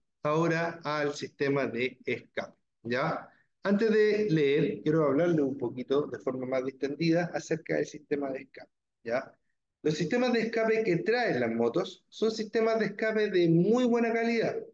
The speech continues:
que normalmente van a acompañar toda la vida de la moto, ¿ya?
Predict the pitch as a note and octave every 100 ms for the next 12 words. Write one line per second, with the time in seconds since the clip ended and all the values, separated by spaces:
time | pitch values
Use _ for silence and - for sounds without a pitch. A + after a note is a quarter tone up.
0 | _ C#3 C#3 C3+ C3 C3 C#3+ E3+ F3+ A3
1 | A3 - F3+ F#3+ - - D#3 E3+ F3 F3+
2 | E3 E3+ E3 D3 D3 E3 F#3+ - _ _
3 | _ _ - A#3 A3+ G3 E3+ D#3 D3+ D3
4 | C3+ B2+ A#2+ G#2+ - _ _ _ _ A2+
5 | D3 -